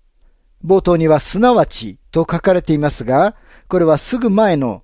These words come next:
三節に述べられていることを修飾する接続詞です。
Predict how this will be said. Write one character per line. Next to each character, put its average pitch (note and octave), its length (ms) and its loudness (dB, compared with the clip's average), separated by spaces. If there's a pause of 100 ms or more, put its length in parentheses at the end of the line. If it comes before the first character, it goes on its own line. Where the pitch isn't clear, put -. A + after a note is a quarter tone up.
(120)
三 B3 320 -2
節 D#3+ 280 -2
に D3+ 140 -2
述 D3 140 2
べ F#3+ 120 2
ら F#3 120 4
れ F3 80 0
て E3 160 2
い D3+ 40 2
る C#3+ 100 -4
こ D#3 160 -4
と G3 160 2
を D3+ 60 4
修 G#3 300 -4
飾 - 280 -2
す F#3 160 -4
る E3+ 100 -2
接 - 360 -4
続 - 180 0
詞 - 100 -12
で F2 120 -16
す。 - 200 -20